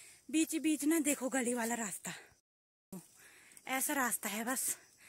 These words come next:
बीचों बीच। ऊपर नीचे देखो झीड़ ही झीड़ हो रखी ना, पूरा रास्ता ऐसा ही है। कहीं कहीं पर है थोड़ा खुला, बाकी तो सुबह में होता है यहाँ ज़्यादा भाई,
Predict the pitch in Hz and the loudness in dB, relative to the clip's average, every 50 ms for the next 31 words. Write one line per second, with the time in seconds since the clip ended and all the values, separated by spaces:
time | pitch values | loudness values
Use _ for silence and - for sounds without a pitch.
0 | - - - - - - - - 254 262 240 - 262 247 214 240 247 233 - - | -20 -20 -20 -20 -20 -20 -12 -6 -6 -4 -2 -2 -4 -2 -2 -2 -2 -2 -2 -4
1 | - - - - - - - - _ - - - - - - - - - - - | -6 -10 -16 -20 -20 -20 -20 -20 _ -20 -20 -20 -20 -20 -20 -20 -20 -20 -20 -20
2 | - - - 247 - - 262 254 254 247 240 - 254 262 214 247 247 - 240 254 | -20 -14 -14 -12 -4 -2 -2 0 0 0 0 0 0 2 4 2 2 2 0 0
3 | 185 190 196 220 220 220 233 202 190 - 208 220 220 226 220 208 208 202 202 - | 0 0 0 0 0 0 0 0 0 0 0 0 0 -2 -2 -4 -6 -6 -4 -2
4 | 226 226 262 247 - - - - - - - - - - - - 302 311 311 311 | -2 -2 -2 -4 -8 -16 -20 -20 -20 -20 -20 -20 -20 -20 -12 -8 -4 -4 -2 0
5 | 320 320 320 311 311 311 294 277 277 277 - - 294 285 269 - - 233 233 233 | 0 2 2 2 0 0 0 0 0 0 2 4 6 6 6 4 2 0 2 2
6 | 233 240 277 285 - - - - - - - - - - - - - - - - | 2 2 2 0 -2 -4 -12 -20 -20 -20 -20 -20 -20 -18 -18 -18 -18 -18 -20 -20
7 | - - - 262 262 262 - 262 254 254 233 - 262 233 214 208 220 233 233 233 | -16 -8 -4 -4 -4 -2 -2 -2 -2 -2 0 -2 -2 -2 -2 -2 -2 -2 -2 -4
8 | - - 240 233 233 - - 233 233 208 220 285 311 - - - - - - - | -2 -2 -2 -2 -2 -2 0 0 2 2 2 2 0 0 -8 -18 -20 -20 -20 -20
9 | - - - - - - - - _ - 226 240 226 - 233 - 269 262 226 - | -18 -18 -18 -18 -20 -20 -20 -20 _ -4 -4 -4 -4 -4 -2 0 0 0 0 -2
10 | - - - - - - - - - - - - - - - - - - 302 240 | -8 -14 -16 -20 -20 -20 -20 -20 -20 -20 -20 -20 -20 -20 -12 -4 0 2 2 4
11 | 262 262 294 294 311 285 254 254 233 - 240 254 269 277 285 214 254 220 220 226 | 4 8 8 8 8 8 4 0 0 2 2 4 4 4 4 4 2 2 2 0
12 | 220 180 220 269 | 0 2 0 0